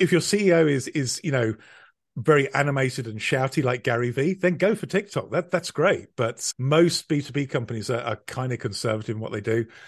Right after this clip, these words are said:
And so they won't fit with that kind of medium. So look at what you're gonna do and, and, and, you know,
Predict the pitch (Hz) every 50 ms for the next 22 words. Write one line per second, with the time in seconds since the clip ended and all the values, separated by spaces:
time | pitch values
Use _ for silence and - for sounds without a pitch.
0 | - - - 135 123 - 160 139 143 131 135 131 123 131 - - - - 139 -
1 | - 110 107 117 110 - - 120 113 110 107 113 113 107 92 92 - 123 117 120
2 | 131 139 151 151 151 - - 143 101 - - _ - - _ _ _ _ _ _
3 | - 139 123 139 165 175 - 147 143 139 120 139 123 120 110 98 - 147 139 123
4 | 110 107 107 123 - - 127 123 - - 117 120 104 - _ - 147 131 98 92